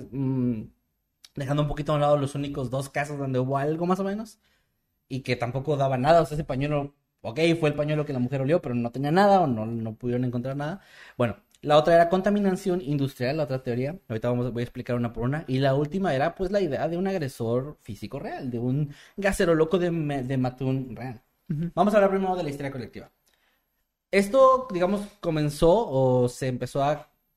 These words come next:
Speaker 1: a irse más por el lado de, de que era histeria colectiva gracias al comisionado de salud pública local,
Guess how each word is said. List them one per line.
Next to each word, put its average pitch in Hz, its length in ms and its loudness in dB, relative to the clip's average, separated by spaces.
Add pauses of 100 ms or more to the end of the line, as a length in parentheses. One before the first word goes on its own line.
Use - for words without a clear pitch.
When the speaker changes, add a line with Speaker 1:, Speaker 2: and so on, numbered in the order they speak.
(140)
Speaker 1:
a 123 100 -4
irse 131 300 -2
más 156 160 -6
por 151 140 -2
el 135 80 -4
lado 139 420 2
de, 107 320 -4
de 107 160 -8
que - 80 -8
era 117 80 -2
histeria 151 220 -4
colectiva 156 420 -2 (280)
gracias 139 280 -4
al 151 80 -6
comisionado 139 500 0
de 139 60 0
salud 127 280 -2
pública 123 360 -2
local, 123 420 -2